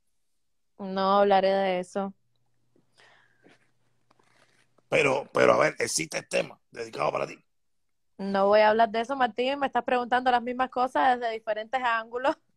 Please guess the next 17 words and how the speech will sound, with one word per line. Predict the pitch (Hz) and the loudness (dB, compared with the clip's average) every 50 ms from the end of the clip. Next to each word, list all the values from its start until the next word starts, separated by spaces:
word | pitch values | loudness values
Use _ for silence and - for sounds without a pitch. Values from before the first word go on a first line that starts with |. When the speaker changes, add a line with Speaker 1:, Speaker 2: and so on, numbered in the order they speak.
| _ _ | _ _
Speaker 1:
<laughs> | _ _ - - - _ | _ _ -20 -20 -20 _
Basta. | - 220 233 226 226 233 233 _ 254 254 269 311 _ _ _ _ _ _ _ _ _ _ _ _ _ _ _ _ | 0 2 4 6 6 4 4 _ 2 2 2 0 _ _ _ _ _ _ _ _ _ _ _ _ _ _ _ _
Speaker 2:
Sí, | _ - - - 120 | _ -14 -12 -8 -6
pero | 135 160 - 175 | 0 0 2 2
bueno, | 156 139 135 - - - - 151 127 | 0 -2 -4 -2 -2 -2 -2 -2 -6
eh, | 123 120 - 76 64 64 65 65 67 69 67 65 65 65 | -8 -10 -10 -8 -6 -4 -4 -2 0 0 0 0 0 -2
eh, | 64 64 | -4 -4
no | 64 62 | -6 -8
sé, | - - 73 69 - 60 62 58 55 53 71 69 - 69 65 65 64 62 62 62 64 | -6 -2 0 2 2 2 2 0 -2 -4 -4 -6 -8 -8 -10 -10 -10 -12 -12 -14 -14
eh, | 62 - _ _ _ _ _ _ _ | -16 -18 _ _ _ _ _ _ _
dime, | _ 117 110 120 127 147 160 | _ -20 -20 -16 -14 -14 -12
por | 151 147 147 139 | -10 -8 -8 -8
ejemplo, | 139 139 143 156 147 - 170 165 156 147 143 127 120 117 - | -6 -8 -10 -10 -10 -10 -8 -6 -4 -6 -6 -8 -10 -16 -12
qué | - 135 131 | -10 -8 -8
tema | 131 139 143 147 | -8 -8 -10 -8
te | 139 135 | -8 -8
dedicó. | 120 120 117 117 110 - - - - | -10 -10 -12 -14 -14 -12 -14 -14 -14